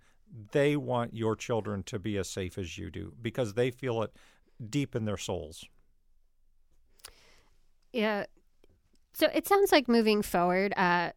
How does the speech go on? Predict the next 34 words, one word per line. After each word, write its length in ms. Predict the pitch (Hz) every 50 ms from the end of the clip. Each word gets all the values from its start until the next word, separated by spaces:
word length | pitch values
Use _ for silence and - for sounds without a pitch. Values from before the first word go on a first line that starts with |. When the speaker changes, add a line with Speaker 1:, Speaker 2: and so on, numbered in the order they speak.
| _ -
Speaker 2:
Representative 440 | 208 185 180 - 208 190 185 180 165
Willis 380 | 190 175 175 180 185 - - -
says 440 | - - 190 180 175 175 170 - -
that 300 | - 175 170 170 - 170
he 180 | - 185 180
intends 540 | 175 185 180 190 165 160 165 175 - - - -
to 420 | - 165 156 151 151 151 135 - -
i-, 80 | -
probably 520 | - - 175 160 165 165 185 196 226 220 202
introduce 360 | 214 196 208 202 208 - -
a 40 | 196
sub 220 | - - 185 180
bill, 260 | 175 185 185 185 185
try 280 | 180 - - 165 170 180
to, 140 | 185 190 -
uh, 160 | - 196 170 - -
allocate 420 | 185 185 190 190 - - 190 - -
some 160 | - 180 185
funding. 580 | - 175 160 165 165 170 165 160 160 165 180 - - - - - - - -
Uh, 240 | 185 170 160 156 131 - - _ _ _ _ _ _ -
do 100 | 214 220
you 60 | 226
think 220 | - 302 294 311
there's 180 | 311 302 240 -
a 40 | 240
chance 300 | - 269 262 277 285 -
you 80 | 302
guys 240 | - 262 262 254 -
may 320 | 254 240 240 247 262 - -
move 360 | - 202 202 220 226 240 247 -
from 440 | - 226 202 202 196 196 202 - -
sort 180 | - - 214 196
of 80 | 190
a, 300 | 202 190 180 175 180 -